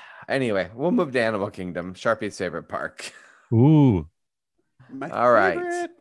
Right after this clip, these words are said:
Speaker 1: Which l-, oh, okay. This isn't an either or. This is just a you get to pick. Which land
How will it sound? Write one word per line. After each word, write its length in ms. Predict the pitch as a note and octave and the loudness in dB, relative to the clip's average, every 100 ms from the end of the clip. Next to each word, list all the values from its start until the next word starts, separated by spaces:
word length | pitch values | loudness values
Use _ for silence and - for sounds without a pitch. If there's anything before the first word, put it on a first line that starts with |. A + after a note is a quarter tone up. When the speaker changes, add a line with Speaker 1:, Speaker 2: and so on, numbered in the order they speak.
| _ _ _ _ _ _ _ _ _ | _ _ _ _ _ _ _ _ _
Speaker 1:
Which 440 | G#2 C#3 D#3+ - | -2 -2 -2 -8
l-, 120 | C#3+ - | -10 -2
oh, 460 | G2+ B2+ B2 D#2+ - | 2 2 0 -6 -12
okay. 420 | A#2+ - F#2+ F2+ _ _ _ _ _ _ | -10 -4 -6 -6 _ _ _ _ _ _
This 200 | A#2 A#2+ | -10 -6
isn't 240 | C#3+ F3 | -4 -2
an 120 | D3+ B2 | -2 -2
either 360 | B2+ B2+ A#2+ | -4 0 0
or. 300 | - G#2 G2+ | 2 2 2
This 200 | F#2+ - | 0 -10
is 60 | G2+ | -8
just 240 | A2 - | -8 -4
a 60 | G2+ | -4
you 220 | F#2+ G#2 | -4 -4
get 160 | G#2 - | -4 -4
to 100 | F#2+ | -4
pick. 340 | G2 - - _ _ _ _ _ | -6 -6 -18 _ _ _ _ _
Which 340 | G#2 D3 F3 B2 | -2 -2 -2 -4
land 720 | A#2+ D#3 C3+ G2+ F#2 F#2+ | 0 2 2 0 -2 -8